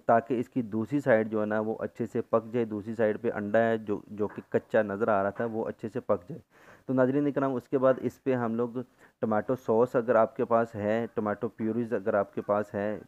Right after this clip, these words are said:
पिज़्ज़ा सॉस जिसे कहते हैं, वो ऐड कर लीजिए। अगर आप लोगों के पास नहीं है तो आप लोग केचप भी इसमें इस्तेमाल कर सकते हैं। तो नाज़रीन इकराम, मेरे पास इस टाइम पे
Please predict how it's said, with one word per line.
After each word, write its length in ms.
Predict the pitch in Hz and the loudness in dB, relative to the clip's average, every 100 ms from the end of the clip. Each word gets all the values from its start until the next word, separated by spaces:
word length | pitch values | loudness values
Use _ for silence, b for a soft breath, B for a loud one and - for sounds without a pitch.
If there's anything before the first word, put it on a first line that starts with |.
| - | -8
पिज़्ज़ा 240 | 107 113 | -2 0
सॉस 220 | 113 110 | 0 -2
जिसे 240 | 101 101 113 | -2 -6 -4
कहते 280 | 98 92 110 | -2 -2 -6
हैं, 120 | 98 | -6
वो 280 | 98 110 95 | -4 -2 0
ऐड 180 | 117 | -2
कर 120 | - 110 | -2 -4
लीजिए। 280 | 113 117 | -4 -2
अगर 300 | 120 107 107 | -2 -2 0
आप 180 | 104 92 - 110 | -2 -4 -8 -6
लोगों 220 | 107 107 | -6 -6
के 100 | 113 | -4
पास 260 | 104 104 - | -2 -2 -2
नहीं 200 | 110 127 | -4 -2
है 160 | 117 | -2
तो 120 | 113 117 | -4 -4
आप 220 | 101 113 | -4 -6
लोग 100 | 123 - | -6 0
केचप 320 | 104 - 107 | 0 0 -2
भी 120 | 117 107 | -2 -6
इसमें 260 | - 113 | -6 -8
इस्तेमाल 380 | 113 - 95 98 | -6 -6 -6 -6
कर 140 | 101 | -6
सकते 320 | 92 95 - 95 | -8 -10 -10 -12
हैं। 80 | - B B B 127 | -12 B B B -4
तो 60 | |
नाज़रीन 260 | 123 127 139 | 0 0 0
इकराम, 260 | 131 131 | 0 -2
मेरे 180 | 123 113 | 0 -2
पास 220 | 113 123 | 0 -2
इस 220 | - 123 - | -2 -6 0
टाइम 180 | 117 | 0
पे 160 | 110 | 2